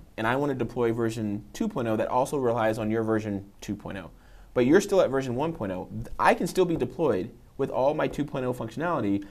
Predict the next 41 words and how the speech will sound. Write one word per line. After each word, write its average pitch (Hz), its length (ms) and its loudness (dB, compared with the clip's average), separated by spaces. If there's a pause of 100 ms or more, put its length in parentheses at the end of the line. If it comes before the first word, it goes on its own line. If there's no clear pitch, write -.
(100)
and 117 60 -6
everything 120 320 0
is 107 120 -2
still 101 160 -6
going 92 180 -6
to 87 60 -6
work. 147 380 0 (300)
And 127 100 -2
then 123 140 2
once 131 260 0
you 175 100 0
become 139 540 -2 (140)
two 139 120 0
point 120 220 0
oh, 113 120 4
then 107 140 0
I 104 80 -2
just 110 140 -8
start, 110 200 -6
magically 101 340 -4
start - 220 -6
using 92 440 -4
that 87 140 -8
two - 140 -8
point 87 180 -10
oh. 90 40 -6
It's 92 120 -6
almost 147 220 2
like 131 120 -4
the 107 80 -2
same, 117 360 -2 (360)
same 160 300 2
architecture 147 400 2
I'm 143 80 0
assuming 147 300 0
you're 135 80 4
using 135 200 4
for 127 100 -6
the 113 80 0
database, 131 500 2
right? 107 240 -6